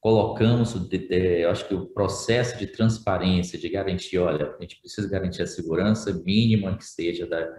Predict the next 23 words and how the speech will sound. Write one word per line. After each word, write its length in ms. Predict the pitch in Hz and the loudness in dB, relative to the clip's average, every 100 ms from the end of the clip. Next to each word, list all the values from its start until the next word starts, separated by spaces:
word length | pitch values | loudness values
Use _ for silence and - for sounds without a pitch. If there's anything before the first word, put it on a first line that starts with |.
| - _ _ | -20 _ _
dos 260 | 87 87 80 | -4 -2 0
dados 340 | 95 98 - | 2 2 0
da 60 | 92 | -2
empresa, 680 | 87 90 95 95 95 90 | 0 0 2 2 2 0
de, 160 | 87 87 | -2 -2
né, 200 | 98 - _ _ | -4 -6 _ _
de 120 | - | -8
quem 240 | 107 107 104 | 2 2 2
tá 120 | 92 | -2
acessando, 840 | - 82 - - 95 95 90 - | -4 -6 -8 -4 -2 0 -2 -2
quando 340 | 101 101 90 92 | -4 -2 -4 -6
tá 100 | 82 | -8
acessando, 720 | - - - - 92 90 85 | -8 -10 -8 -4 0 0 -2
o 60 | - | -4
que 180 | 101 | -2
vai 200 | 92 92 | -2 -2
acessar, 1040 | 80 80 - - - 90 92 101 - - - | -4 -8 -10 -12 -8 -2 -2 -2 -6 -16 -4
e 60 | 151 | -2
até 200 | 151 143 | 0 -4
pra 140 | - | -4
sua 280 | - 131 131 | -4 -4 2
própria 320 | 117 117 120 | 2 2 0
segurança 720 | - 117 107 101 104 107 110 | -2 -2 2 2 2 -2 -6